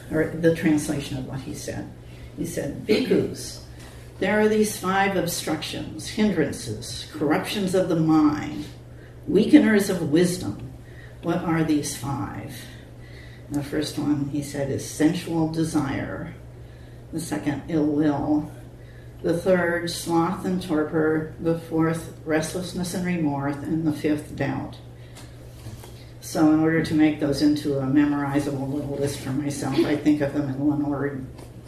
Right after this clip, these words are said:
things. So first I think desire, ill will, lethargy, restlessness, and doubt.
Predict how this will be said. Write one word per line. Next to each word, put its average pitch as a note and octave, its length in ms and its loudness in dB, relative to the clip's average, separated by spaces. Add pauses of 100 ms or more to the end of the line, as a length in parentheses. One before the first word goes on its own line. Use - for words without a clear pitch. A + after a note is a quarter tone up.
things. - 380 -8
So - 120 -6
first C#3+ 300 -2
I C#3 60 -2
think C3+ 260 -8
desire, D#3 800 2 (600)
ill D#3 160 2
will, C#3+ 640 2 (440)
lethargy, D3+ 1000 2
restlessness, C3+ 1000 -4
and C3+ 260 -2
doubt. - 520 -6